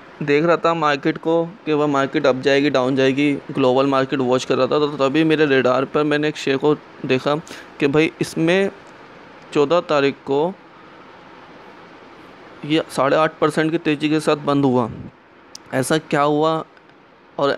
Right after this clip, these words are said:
ऐसा क्या अभी भी इसमें up trend बाकी है या ऐसी कोई news आई है, क्या हुआ ऐसा कि इसमें त-, इतनी तेज़ी आई एकदम से? तो देख लेते हैं। ये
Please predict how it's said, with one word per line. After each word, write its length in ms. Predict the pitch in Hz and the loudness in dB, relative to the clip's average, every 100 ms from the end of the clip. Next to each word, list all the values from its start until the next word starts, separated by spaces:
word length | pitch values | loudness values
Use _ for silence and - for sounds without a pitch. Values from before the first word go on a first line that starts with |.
| 143 | -2
ऐसा 220 | 135 160 | -2 -2
क्या 1040 | 151 - - - - - - - - 147 151 | -4 -10 -20 -20 -20 -20 -20 -20 -4 0 2
अभी 160 | 151 | 2
भी 100 | 156 | 0
इसमें 220 | 160 165 - - | -2 -4 -4 -4
up 140 | 135 - | -6 -2
trend 220 | 156 160 | -2 0
बाकी 340 | 143 131 131 151 | 0 -2 -2 -4
है 240 | 147 147 139 - - - - - - | -2 -2 -6 -12 -20 -20 -20 -14 -2
या 100 | 139 | 2
ऐसी 180 | 147 160 | 2 2
कोई 220 | 151 165 | 2 2
news 380 | 135 143 156 151 | 2 2 2 4
आई 140 | 147 147 | 2 4
है, 320 | 151 156 165 - - - - 131 - - - - | 2 0 -4 -14 -20 -18 -16 -16 -20 -20 -10 0
क्या 120 | 165 | 2
हुआ 260 | 160 151 147 | 4 2 0
ऐसा 200 | 151 160 | 0 -2
कि 140 | 156 | -2
इसमें 280 | 156 156 156 | -2 -4 -6
त-, 160 | - | -2
इतनी 320 | 156 151 139 156 | 0 0 -2 -6
तेज़ी 360 | 135 143 139 | -4 -2 0
आई 120 | 135 | 2
एकदम 280 | 127 - 127 | 0 -2 -4
से? 180 | 120 120 110 - - - - - - | -2 -6 -6 -14 -20 -20 -20 -14 -6
तो 100 | 139 | -2
देख 220 | 143 143 | 0 0
लेते 220 | 156 160 | -2 -2
हैं। 200 | 165 165 | -2 -2
ये 160 | 151 | 0